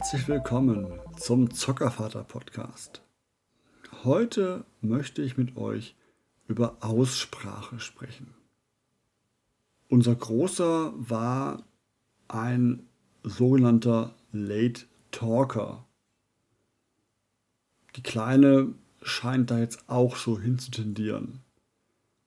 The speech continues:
Also brabbeln und so vor sich hin Babysprache von sich geben, hat der Große erst sehr spät getan. Er war lange Zeit sehr, sehr ruhig.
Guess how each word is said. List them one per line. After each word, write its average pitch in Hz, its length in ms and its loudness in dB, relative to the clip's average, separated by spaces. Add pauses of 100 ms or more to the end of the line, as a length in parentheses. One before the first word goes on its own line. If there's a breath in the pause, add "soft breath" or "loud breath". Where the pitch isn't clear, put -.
(480)
Also 107 240 -6
brabbeln 151 580 2
und 120 180 2
so 120 80 -4
vor 117 160 0
sich 113 220 0
hin 143 380 4
Babysprache 131 920 2
von 131 280 2
sich 127 180 -2
geben, 120 540 4 (640 loud breath)
hat 120 220 -4
der 117 100 0
Große 120 520 2
erst 110 460 -4
sehr 113 160 4
spät 131 380 4
getan. - 240 -10
Er 101 60 -10
war 101 100 -6
lange 135 340 -2
Zeit 113 320 -2
sehr, 110 180 0
sehr 104 200 -4
ruhig. 107 500 -2